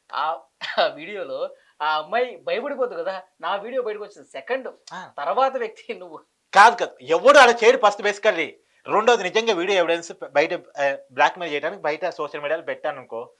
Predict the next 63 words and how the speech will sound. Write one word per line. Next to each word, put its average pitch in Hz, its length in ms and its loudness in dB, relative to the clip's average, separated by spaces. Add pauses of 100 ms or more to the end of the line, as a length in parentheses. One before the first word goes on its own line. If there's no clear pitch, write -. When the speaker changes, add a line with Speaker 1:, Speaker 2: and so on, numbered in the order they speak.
(180)
Speaker 2:
సరే 190 120 2
మీడియా 214 280 4
కుదిరే 180 320 -2
బ్లర్ 156 220 0
చేశారు 175 280 -2
కాబట్టి 180 160 -2
పట్టుకోలేదు. 139 460 -4 (360)
పోలీసు 233 260 4
వాళ్ళు 220 180 -2
ఫస్ట్ 180 180 2
అమ్మాయిని 180 240 0
పిలిచి 165 220 -8
అమ్మాయి 180 240 -2
కేసు 180 160 -4
పెట్టడానికి 180 240 -4
పోయిద్దిగా, 160 260 -6 (240)
వీడియో 165 200 -2
రిలీజ్ 175 220 -6
అయిన 190 120 -6
తర్వాత 175 220 -4
అయినా 180 160 -2
కేసు 170 200 -10
పెట్టడానికి 170 260 -4
పోయిద్దిగా. 160 320 -6
Speaker 1:
ఎస్. 170 240 -12
Speaker 2:
కేసు 214 180 0
పెట్టిన 202 200 -4
తర్వాత 190 180 0
ఆ 180 80 8
పక్కన 170 300 0
ఉన్నోడు 180 260 2
ఎవడు, 170 160 0
రిలీజ్ 170 240 -4
చేసినోడు 165 280 -4
ఎవడు 165 120 -2
చూస్తారుగా, 165 460 -4 (300)
ఎవడు 180 140 2
పలానా 175 240 2
కార్తీక్ 180 260 2
అని 151 60 -2
పట్టుకురా 165 240 2
అంటారు 147 180 0
వాడిని. 113 160 -6
Speaker 1:
Hmm. - 440 -20
Speaker 2:
వాడు 156 120 0
వీడియో, 185 200 0
వీడియో 165 440 -2
ఎటు 180 120 -6
రికార్డు 165 340 -2
చేశాడు? 165 200 -4 (320)
ఫస్ట్ 190 180 2 (240)
బయట 190 180 6
పెట్టినోడు 226 300 2
ఎవడు 220 140 4
పక్కన 202 240 0
పెట్టు, 185 200 -6
Speaker 1:
Hmm. 160 300 -18
Speaker 2:
ముందు 196 180 2
ఆ 202 60 10
వీడియో 202 220 4
రికార్డు 208 280 2
చేసినోడు 190 240 -4
ఎవడు, 185 180 -4